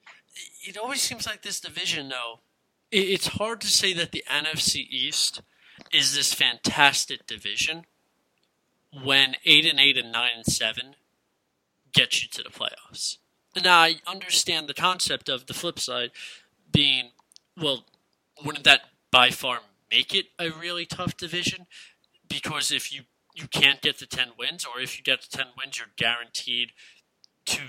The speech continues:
get into the playoffs because of how tight this division is. No, that doesn't mean the division's good at the end of the day. That, that just means these teams,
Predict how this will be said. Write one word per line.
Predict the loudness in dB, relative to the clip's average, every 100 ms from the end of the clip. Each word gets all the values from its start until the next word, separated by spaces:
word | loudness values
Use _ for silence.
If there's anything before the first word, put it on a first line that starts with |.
| -8
get | 2 4 4
into | -2 -8
the | -10
playoffs | -4 -4 -4
because | -10 -12 -10
of | -6
how | -8
tight | -6 -4 -4 -6
this | -10
division | -8 -10 -10 -10
is. | -12 -14 _ _ _ _ _ _ _ _ _ _ _ -20
No, | -14 -12 -12 -6
that | -4 -4
doesn't | -10 -10
mean | -10 -10
the |
division's | -12 -10 -6 -6 -8 -18
good | -14 -12 -12 _ _ _ _ _ _ _ _ _ _ _
at | 0 2
the | 0
end | -4 -6
of | -16 -8
the | -8
day. | -8 _ _ _ _ _ _ _ _ _ _ _ _ _ _ _ _ _ _
That, | 0 0 0
that | -2
just | -2 -4 -6
means | -8 -8
these | -10 -10 -10
teams, | -10 -12 -16